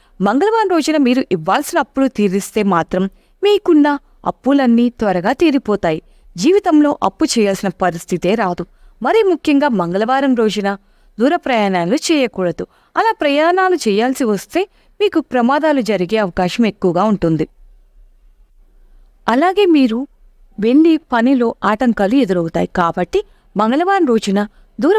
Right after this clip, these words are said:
ప్రయాణాలకు వెళ్ళకండి. అలాగే పెళ్ళైన ఆడవారు మంగళవారం నాడు కొత్త గాజులు కొనకూడదు. ఇలా చేస్తే మీ ఇంట్లో ధన నష్టం కలుగుతుంది. మంగళవారం రోజున మాంసాహారంకి దూరంగా ఉండాలి.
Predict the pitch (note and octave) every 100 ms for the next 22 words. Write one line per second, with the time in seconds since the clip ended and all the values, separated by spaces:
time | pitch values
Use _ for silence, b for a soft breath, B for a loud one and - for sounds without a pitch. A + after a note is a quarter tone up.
0 | G#4 D#4 C#4 C4 A3 G3+ F4 E4+ G#3 -
1 | F#3+ E3 D#3+ - _ _ F3+ F#3+ F#3+ D#4+
2 | C4 A3 D#4+ G4 E4+ C4 A#3 A#3+ A3+ F#3+
3 | F3 A3+ C#4+ C4+ A3+ F#3 F#3+ - _ _
4 | - D4+ A4+ E4+ A#3+ F#3 B3 - G3+ F#3+
5 | F3 E3+ E3 E3 _ _ - _ F#4+ G4
6 | - C4 C4+ - C#4+ A#3+ C#4 C4 C4+ E3+
7 | G3 G#3 C4 A#3 - A3 G3+ E3+ E3+ -
8 | E3 E3 - _ _ - A3 D4+ F#4 F4+
9 | A3+ G3+ G3 F#3 F#3 b b - G#3 C#4
10 | G#4 D4 B3 A3 G3+ C4+ G#3 G3+ G#3 G3
11 | G3+ A#3 F3+ E3+